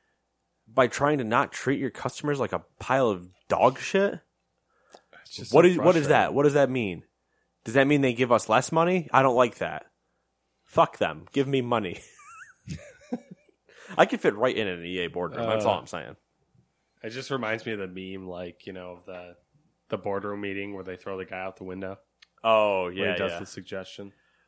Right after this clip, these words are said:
Speaker 1: "All right, we need to boost profits. What could we do?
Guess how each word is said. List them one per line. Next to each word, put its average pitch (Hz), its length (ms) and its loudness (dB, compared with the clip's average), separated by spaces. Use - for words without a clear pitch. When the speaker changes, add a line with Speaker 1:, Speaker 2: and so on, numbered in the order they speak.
Speaker 1:
"All 120 120 2
right, 110 200 2
we 120 200 -4
need 135 200 -2
to 120 80 -4
boost 113 280 -6
profits. 98 800 -4
What 120 180 -2
could 127 120 -8
we 107 120 -4
do? 92 300 -6